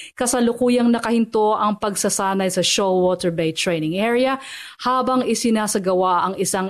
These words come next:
investigasyon sa pangyayari. Maaalala, nito lamang Agosto ay mayroong tatlong U S Marines na nasawi rin sa Shoalwater Bay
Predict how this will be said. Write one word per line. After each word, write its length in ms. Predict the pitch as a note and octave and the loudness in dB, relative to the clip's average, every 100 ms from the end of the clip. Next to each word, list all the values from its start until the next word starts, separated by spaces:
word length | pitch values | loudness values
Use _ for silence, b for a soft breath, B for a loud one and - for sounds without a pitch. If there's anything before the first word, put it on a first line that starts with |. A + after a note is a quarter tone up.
| F#3+ | -2
investigasyon 800 | F3+ E3+ - F3+ E3 - E3+ E3 | -2 0 -4 -4 -2 -2 -2 -2
sa 160 | - | -4
pangyayari. 800 | F#3 F#3 F#3+ F#3+ G3 G3 G3 D3+ - B B B B | -4 -2 0 0 0 -2 -2 -4 -6 B B B B
Maaalala, 640 | G3+ A3+ A3+ A3 G#3+ G3+ | -2 0 2 2 2 2
nito 320 | G3 F#3+ F#3+ G3 | 0 0 0 0
lamang 400 | F#3+ F#3 F3+ F3+ | 0 0 -2 -2
Agosto 640 | E3 G3+ G#3 - A#3 A#3 | 0 0 0 0 0 0
ay 240 | F#3 B3 | 0 2
mayroong 480 | C4+ C4+ C4 A#3+ A#3+ A#3+ | 4 4 2 2 0 -2
tatlong 320 | A3 A3 A3 | -2 0 2
U 160 | G#3 A3 | 2 2
S 160 | G3+ | 2
Marines 720 | G#3 G3 G#3+ C4 B3 F3+ - | 0 2 4 4 4 2 -2
na 80 | F3+ | -2
nasawi 480 | F3 E3+ F3 E3+ F#3 | -2 0 0 0 0
rin 160 | F3+ F3 | 2 0
sa 160 | F3+ | -2
Shoalwater 640 | E3 G3 F3 E3+ E3 E3 D#3+ | -2 0 0 2 0 0 -4
Bay 320 | E3+ A3+ | 0 0